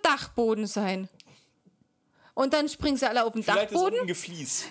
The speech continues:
Speaker 1: Dann, <laughs> dann springen sie alle auf den Dachboden und Bob, ja, da ist es. Unter den ersten Brett, das ich anfange, ist das Geld.
Speaker 2: Ja, na klar, unter dem allerersten.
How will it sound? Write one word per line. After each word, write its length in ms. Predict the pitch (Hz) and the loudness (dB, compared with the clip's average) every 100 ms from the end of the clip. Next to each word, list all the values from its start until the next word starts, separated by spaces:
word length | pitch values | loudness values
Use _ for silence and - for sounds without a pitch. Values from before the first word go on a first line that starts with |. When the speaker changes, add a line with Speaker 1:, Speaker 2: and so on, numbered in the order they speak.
| - | 0
Speaker 1:
Dann, 200 | 320 285 | 0 2
<laughs> 0 | |
dann 1400 | 381 320 - - - - - 392 - - - - 466 | 0 0 -4 -8 -8 -6 -4 -4 -4 -2 -2 0 0
springen 300 | 403 349 427 | 2 0 2
sie 100 | 392 | 2
alle 180 | 277 285 | 2 2
auf 80 | 269 | 0
den 140 | 247 | 2
Dachboden 500 | 339 440 - 294 302 440 - 320 | 2 0 0 0 0 -2 -6 -4
und 180 | 320 285 | -2 2
Bob, 220 | 320 339 - - | 0 0 -8 -4
ja, 80 | 403 539 523 494 | 0 2 4 2
da 240 | 466 427 339 440 | 2 0 2 0
ist 340 | 453 415 - | 0 0 -2
es. 80 | - | -4
Unter 220 | 277 370 | -2 0
den 260 | 381 349 285 | 0 -2 -2
ersten 480 | 196 311 403 - 381 | 0 0 0 -2 -8
Brett, 240 | - 403 403 | -2 -2 0
das 100 | 349 | -2
ich 160 | 330 | -2
anfange, 340 | 311 392 381 339 | -2 -2 -2 -2
ist 120 | 370 | -2
das 180 | 392 - | -2 0
Geld. 120 | 381 403 | 0 2
Speaker 2:
Ja, 240 | 403 165 175 | 4 4 4
na 100 | 156 | 2
klar, 220 | 151 151 | 2 2
unter 140 | 143 | 0
dem 120 | 139 | 0
allerersten. 520 | 127 139 123 127 117 | 0 0 2 -2 -4